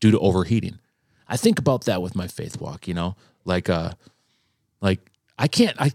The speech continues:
I, I can't like l-, sit in my driveway with the engine on for forty minutes,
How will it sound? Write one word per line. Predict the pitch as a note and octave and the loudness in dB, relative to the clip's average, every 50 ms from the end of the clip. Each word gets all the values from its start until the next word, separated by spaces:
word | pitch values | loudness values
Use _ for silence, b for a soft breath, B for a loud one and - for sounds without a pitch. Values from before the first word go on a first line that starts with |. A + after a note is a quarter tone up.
| - - | 0 0
I, | A2+ D3 D#3 - | 0 0 2 4
I | - D#3 | 2 2
can't | D3+ - - F#3 F#3+ D3+ | 2 4 2 2 2 2
like | C3 B2+ A#2 - _ _ _ _ _ _ _ _ _ _ - _ _ _ _ _ _ _ _ - | 0 0 0 -2 _ _ _ _ _ _ _ _ _ _ -20 _ _ _ _ _ _ _ _ -10
l-, | F2+ F#2 F2+ - | -8 -8 -8 -6
sit | - - C#3 C#3 | -2 0 0 2
in | - C#3 | 4 4
my | B2+ B2+ | 2 4
driveway | G#2+ G2 G2+ B2 D#3 C3+ G2 D#2+ | 4 4 4 4 4 4 2 2
with | E2+ F2+ - | 2 0 0
the | - F#2+ F#2+ | 0 2 2
engine | A#2 C#3+ - G2+ F2 | 4 4 2 0 -2
on | E2 E2 E2+ E2 | -2 -4 -6 -4
for | - - G2 | -6 -6 -2
forty | - - A2+ G#2 G2 G2 | 2 4 4 4 4 2
minutes, | G#2 - C#2 - - - - - - | 0 -2 -2 -6 -8 -10 -10 -10 -12